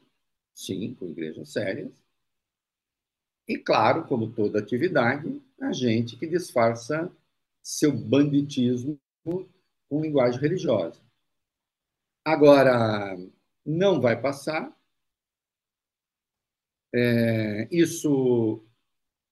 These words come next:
quem propõe isso, na verdade, acaba, é, é a velha história do, da vinheta que eu criei no programa da Coisa. É um pirulito pra extrema-direita, né?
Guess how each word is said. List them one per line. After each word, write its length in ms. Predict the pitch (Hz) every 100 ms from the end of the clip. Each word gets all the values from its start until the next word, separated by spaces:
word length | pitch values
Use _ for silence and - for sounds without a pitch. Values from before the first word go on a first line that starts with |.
| _ _ _ _
quem 220 | 190 208
propõe 460 | 165 151 147 135 135
isso, 200 | 127 131
na 140 | 120
verdade, 560 | 113 110 117 117 113 120
acaba, 760 | 113 120 123 113 120 117 117 -
é, 380 | 107 104 104 -
é 20 |
a 80 | 107
velha 240 | 104 117 123
história 440 | 123 110 113 120
do, 140 | 113
da 240 | 117 - 110
vinheta 480 | 107 117 117 120 123
que 80 |
eu 80 | 117
criei 260 | - 110 107
no 140 | 113
programa 400 | 117 110 110 110
da 120 | 117
Coisa. 340 | 131 104 85 92
É 20 |
um 60 | 113
pirulito 580 | 131 131 123 123 143
pra 120 | - 147
extrema-direita, 720 | 147 143 143 147 160 95 - _ _ _ _ _ _ _ _ _
né? 180 | - 98